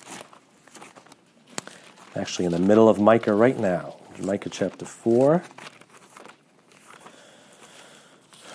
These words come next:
Jonah, Micah, right after Jonah. You say, "Where's Jonah?" Well, <laughs> Micah chapter four. Look at Micah four one.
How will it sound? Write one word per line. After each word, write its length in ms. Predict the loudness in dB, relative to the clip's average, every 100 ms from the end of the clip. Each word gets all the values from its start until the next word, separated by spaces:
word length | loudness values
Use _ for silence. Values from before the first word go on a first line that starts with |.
| -16 -16 -18 -20 -20 -18
Jonah, 380 | 0 6 8 8
Micah, 720 | 8 6 6 6 8 6 6
right 140 | 6 4
after 240 | 2 -4
Jonah. 580 | 2 4 6 6 4 -4 -10
You 80 | -8
say, 120 | -2
"Where's 240 | 2 2 4
Jonah?" 360 | 4 4 2 0
Well, 340 | 2 4 2 -4 -20 -20 -20 -18 -16 -16 -20 -20 -20 -20 -20 -20 -8
<laughs> 220 | -8 -6 -10 -12 -20 -20 -20 -20 -20 _
Micah 300 | -2 -2 -2
chapter 400 | 0 2 2 0
four. 400 | -6 2 4 4 0 -16 -20 -20 -20 -20 -20 -20 -16 0
Look 180 | 4 6
at 60 |
Micah 260 | 8 8 6
four 240 | 6 8
one. 300 | 10 8 6